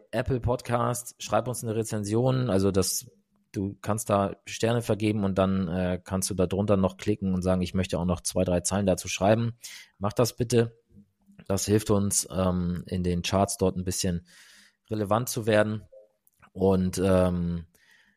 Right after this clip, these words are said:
ja, teil den Podcast auch gerne mal. Also wenn du sagst, „Hey, das ist doch interessant für einen Kollegen oder für eine Kollegin“, dann, ja, schick doch einfach mal rüber. Ähm, bei Spotify geht natürlich das Gleiche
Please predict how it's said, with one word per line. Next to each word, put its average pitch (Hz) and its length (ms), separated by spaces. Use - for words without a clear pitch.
ja, - 400
teil 185 240
den 170 140
Podcast 175 360
auch 107 120
gerne 92 240
mal. 98 240
Also 110 400
wenn 107 160
du 110 140
sagst, 107 300
„Hey, 120 280
das 90 320
ist - 180
doch 104 200
interessant 95 500
für 101 100
einen 95 100
Kollegen 107 340
oder 101 120
für 107 80
eine 95 80
Kollegin“, 101 400
dann, 95 300
ja, - 180
schick - 220
doch - 100
einfach 95 200
mal 95 140
rüber. 113 300
Ähm, 95 560
bei 98 100
Spotify 113 520
geht 98 160
natürlich 95 320
das 90 160
Gleiche 104 500